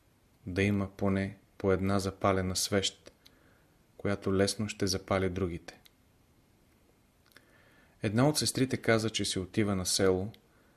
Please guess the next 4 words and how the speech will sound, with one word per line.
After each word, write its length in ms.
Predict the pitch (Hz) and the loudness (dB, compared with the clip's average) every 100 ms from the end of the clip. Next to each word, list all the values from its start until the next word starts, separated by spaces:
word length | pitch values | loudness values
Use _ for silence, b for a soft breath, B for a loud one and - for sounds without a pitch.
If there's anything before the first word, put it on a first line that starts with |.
| b b - | b b -4
с 100 | - | 0
единствената 760 | 101 120 - 104 95 92 92 | 4 2 2 -4 -4 -2 0
радост, 680 | 98 95 95 - - - - _ - _ _ _ | 2 2 0 -4 -8 -20 -20 _ -20 _ _ _
поне 380 | - 101 107 | -2 2 2